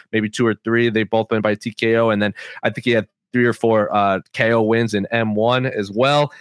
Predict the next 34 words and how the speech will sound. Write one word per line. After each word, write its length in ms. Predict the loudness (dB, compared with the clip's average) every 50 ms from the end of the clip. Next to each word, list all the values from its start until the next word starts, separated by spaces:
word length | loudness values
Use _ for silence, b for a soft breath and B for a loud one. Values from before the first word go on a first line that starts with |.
| B B B
including, 640 | -6 -6 -6 -6 -2 0 0 2 2 2 0 -2 -4 -4
if 120 | -2 0
I'm 120 | 0 2 2
not 180 | 2 0 0
mistaken, 400 | -2 -4 -2 -2 -2 0 0 -2
against 320 | 0 0 -2 -2 -2 -6 -4 -2
Alexander 380 | 0 0 0 0 0 0 0
Shlemenko, 460 | -2 -2 -2 -2 -2 -2 -2 -2 -6 -6
former 320 | -4 -2 -2 -2 -2 -2
Bellator, 600 | 0 0 0 0 0 0 0 0 0 0 0 -2 B B B B B B -2
uh, 220 | 0 0 2 2
middleweight 400 | 2 2 2 2 2 2 0 0
champion. 340 | 0 -2 -2 -2 -2 -6 -8
So 220 | -4 -2 -2 -2
Bruno 340 | -2 0 0 2 2 2 2
Silva 480 | 0 0 0 0 2 2 2 0 0 -2 B B B B -6
is 140 | -4 -4
an 80 | -2 -4
incredibly 540 | -4 -6 -2 0 2 2 2 2 2 0 0
violent 640 | -2 -2 0 2 2 2 2 2 2 0 0 -2 -2
fighter 400 | -2 0 2 2 2 2 0 0
who 100 | 0 0
happens 300 | 2 2 2 0 -2 -2
to 40 | -2
be 120 | 0 0
a 40 | 2
very 220 | 2 2 2 2
nice 300 | 2 2 0 0 0 0
man. 280 | -2 0 0 0 0 -2 B B B B B
I 60 | -6
think 160 | -4 -4 -2
he 60 | 0
has, 180 | 0 0 2 0
like, 160 | -2 -2 -4